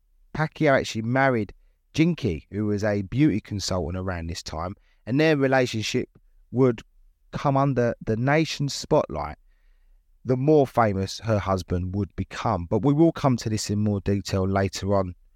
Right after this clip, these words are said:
probably in part two. For now, Manny made his first defence of the O P B F flyweight title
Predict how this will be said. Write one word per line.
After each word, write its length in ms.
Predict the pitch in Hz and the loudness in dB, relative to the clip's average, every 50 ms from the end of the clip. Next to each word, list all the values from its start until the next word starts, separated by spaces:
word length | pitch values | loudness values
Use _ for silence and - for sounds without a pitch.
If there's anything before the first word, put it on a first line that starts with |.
| _ _ | _ _
probably 380 | - 127 117 107 104 101 95 | -2 -2 0 2 0 0 0
in 80 | 90 85 | 0 -2
part 320 | - - - 95 87 - | -4 -6 -6 -6 -6 -6
two. 280 | - - - 101 90 - - _ _ _ _ _ _ _ _ _ _ _ _ _ _ _ _ _ _ _ _ _ _ _ _ _ _ _ _ _ | -6 -2 0 0 0 -2 -4 _ _ _ _ _ _ _ _ _ _ _ _ _ _ _ _ _ _ _ _ _ _ _ _ _ _ _ _ _
For 120 | - 147 | 0 2
now, 320 | 160 170 175 185 202 196 - - | 4 6 6 6 4 2 0 -6
Manny 320 | 98 110 139 147 147 147 | -2 0 2 2 4 2
made 240 | 143 135 127 123 123 | 2 2 2 2 0
his 180 | 117 110 - 101 | 0 -2 -4 -6
first 320 | - - 147 147 135 - - | -6 0 0 2 2 0 -2
defence 680 | - - - - 123 135 156 - - - - - - - - - | -8 -6 -2 0 0 0 0 -2 -6 -8 -8 -8 -10 -10 -4 0
of 260 | 120 120 110 98 - | 2 2 2 0 0
the 260 | 113 120 117 110 - - | 0 0 0 0 2 2
O 200 | 120 127 127 117 104 - | 2 4 4 2 -2 -6
P 360 | 143 - 131 127 123 113 - - - - | -4 -2 -2 -2 -2 -4 -6 -8 -4 -2
B 200 | 123 123 123 120 | -2 0 2 2
F 140 | 117 107 - _ _ _ | 0 0 -2 _ _ _
flyweight 580 | - 123 123 117 110 107 104 107 104 104 101 - | -2 2 4 4 4 4 2 0 -2 -2 -4 -6
title 540 | - - 131 127 131 - - 165 160 165 | -4 -2 0 0 0 0 -2 -2 -2 -2